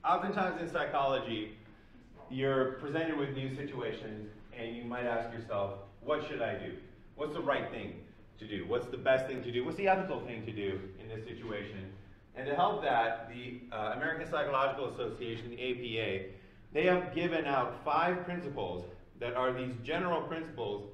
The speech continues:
for how every psychologist should act. So it doesn't matter if you're a clinical psychologist, experimental psychologist, school psychologist, uh, animal psychologist,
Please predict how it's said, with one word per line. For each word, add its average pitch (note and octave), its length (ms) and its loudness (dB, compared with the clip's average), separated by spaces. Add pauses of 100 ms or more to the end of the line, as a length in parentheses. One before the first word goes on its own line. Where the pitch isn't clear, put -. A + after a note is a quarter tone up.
(360)
for B2 160 4
how C#3+ 480 4
every E3+ 440 2
psychologist C3 840 2
should A2+ 100 -6
act. - 320 -6 (400)
So G2+ 80 -12
it G2+ 40 -6
doesn't C3+ 200 -2
matter D3 200 4
if C3+ 100 -2
you're B2 140 -2
a - 40 -6
clinical F#3 340 -2
psychologist, E3 640 0
experimental D3+ 540 -2
psychologist, C#3 720 0
school D3 260 -6
psychologist, C3+ 680 0 (800)
uh, G#2 200 -2
animal D3+ 360 0
psychologist, C#3 720 2